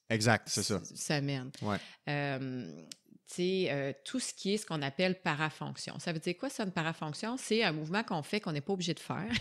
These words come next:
Speaker 2: <laughs> puis qui <laughs> surutilise l'articulation. Fait qu'on va parler de quoi ? On va man-, manger de la gomme. Ronger les ongles,
Speaker 1: Hmm.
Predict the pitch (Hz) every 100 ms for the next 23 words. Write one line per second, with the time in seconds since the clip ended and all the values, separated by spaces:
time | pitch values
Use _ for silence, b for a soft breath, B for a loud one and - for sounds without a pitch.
0 | - 202 - - - 214 - 202 226 -
1 | - 226 277 - 180 165 202 175 156 -
2 | 190 147 135 - 123 139 151 165 175 165
3 | 156 - 123 131 131 - 127 139 147 151
4 | 147 - _ _ b b b b 131 147
5 | 151 147 151 143 147 - 107 110 104